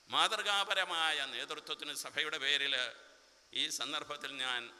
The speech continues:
നന്ദി അർപ്പിക്കുകയാണ്. പ്രിയമുള്ളവരെ, ഏതാനും വ്യക്തിപരമായ പരാമർശങ്ങൾ കൂടി നടത്തിക്കൊള്ളട്ടെ. ഞാൻ തക്കല രൂപതയുടെ മെത്രാനായി നിയമിക്കപ്പെട്ട സന്ദർഭത്തിൽ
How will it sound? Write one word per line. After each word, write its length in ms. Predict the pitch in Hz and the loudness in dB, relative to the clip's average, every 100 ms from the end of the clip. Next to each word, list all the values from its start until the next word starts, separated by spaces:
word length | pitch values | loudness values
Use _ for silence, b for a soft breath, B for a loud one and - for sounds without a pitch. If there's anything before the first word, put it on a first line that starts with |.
| - | -8
നന്ദി 220 | 117 135 | -6 -4
അർപ്പിക്കുകയാണ്. 760 | 127 - 117 - 107 107 90 - - - - - - - - - - - - 123 | -6 -8 -12 -4 -2 0 -2 -8 -18 -20 -20 -20 -20 -20 -20 -20 -20 -20 -18 -4
പ്രിയമുള്ളവരെ, 640 | 135 139 147 139 151 143 - - - B B B - - | -2 2 0 2 2 0 -4 -16 -20 B B B -20 -2
ഏതാനും 460 | 123 147 147 151 147 | 2 6 6 4 0
വ്യക്തിപരമായ 880 | 147 175 170 165 165 165 165 160 156 - - 147 | -6 -4 0 0 2 4 4 4 0 -8 -14 -4
പരാമർശങ്ങൾ 600 | 139 151 143 143 135 135 | 0 0 -2 -6 -6 -10
കൂടി 340 | 123 131 123 | -6 -2 0
നടത്തിക്കൊള്ളട്ടെ. 800 | 123 113 - 135 117 107 92 - - - - - B B B - _ _ - - | -2 -8 -10 -8 -6 -4 -6 -10 -18 -20 -20 -20 B B B -20 _ _ -16 0
ഞാൻ 180 | 160 165 180 | 2 4 2
തക്കല 320 | 170 214 220 | 4 4 4
രൂപതയുടെ 840 | 196 185 175 180 180 160 160 160 - - - - - - _ - - - | 2 0 2 2 4 4 4 0 -10 -20 -20 -20 -20 -20 _ -20 -20 -12
മെത്രാനായി 960 | 123 135 160 175 175 170 160 160 151 - | -4 -2 2 4 4 4 4 2 0 -4
നിയമിക്കപ്പെട്ട 840 | 135 139 160 170 175 156 - 139 143 | -6 -2 -2 -2 -4 -6 0 0 2
സന്ദർഭത്തിൽ 840 | - 120 143 143 156 151 143 98 | -2 0 0 0 -2 0 -2 -2